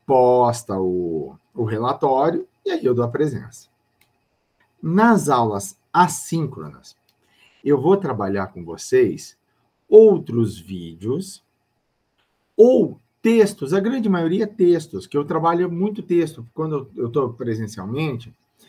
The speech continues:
eu trabalho muito texto dessa matéria, eu trabalho muito, muita coisa pra que vocês a-, aprofundem mais do que só eu falando, vocês se aprofundem mais. Então, nas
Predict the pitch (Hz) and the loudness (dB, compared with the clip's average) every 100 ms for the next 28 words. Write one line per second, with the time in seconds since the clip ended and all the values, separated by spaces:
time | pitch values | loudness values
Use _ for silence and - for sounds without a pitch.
0 | _ - 135 147 147 151 170 175 190 170 | _ -8 -4 -2 0 0 -2 -6 -4 0
1 | 180 175 120 120 120 110 104 - 92 87 | 0 0 -8 -8 -6 -10 -8 -6 -6 -6
2 | 90 104 120 131 139 170 170 139 110 - | -8 -6 -4 -4 -4 -4 -4 -4 -6 -8
3 | _ - 156 165 - 165 151 127 135 135 | _ -8 -6 -4 -2 0 0 -2 -6 -8
4 | 131 123 147 135 117 _ _ _ 113 120 | -10 -2 0 0 -4 _ _ _ -10 -10
5 | _ - - 156 - 196 196 156 139 131 | _ -16 -4 -4 -2 -2 0 0 -2 -2
6 | 135 123 101 - 117 135 - 127 127 123 | -2 -2 -6 -12 -8 -8 -4 -2 0 0
7 | - 101 120 160 135 104 - _ 120 117 | -2 -4 -2 -2 -2 -4 -8 _ -14 -8
8 | 139 147 - 139 - 170 170 160 113 95 | -6 -8 -8 -12 -6 -6 -4 -4 -4 -6
9 | 80 - _ _ _ _ _ _ _ - | -8 -20 _ _ _ _ _ _ _ -4
10 | 156 156 170 165 165 160 156 | -4 -2 -4 -2 -2 -2 -4